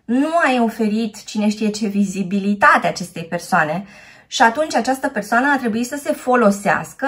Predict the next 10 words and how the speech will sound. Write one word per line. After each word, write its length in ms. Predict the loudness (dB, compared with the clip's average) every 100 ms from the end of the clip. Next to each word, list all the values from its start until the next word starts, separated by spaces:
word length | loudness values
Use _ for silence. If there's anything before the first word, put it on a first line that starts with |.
| 0 0
de 400 | 0 2 0 -4
diverse 500 | -2 2 2 0 -6
tactici 840 | 0 0 0 -4 -10 -4 -4 -6 -14 -20 -20 -16 2
pentru 380 | 2 2 2 4
a 180 | 6 6
ajunge 880 | 4 2 4 4 2 0 0 2
mai 240 | 2 4 4
aproape 460 | 2 4 4 4
de 160 | 0 0
tine, 480 | -2 -2 -2 -2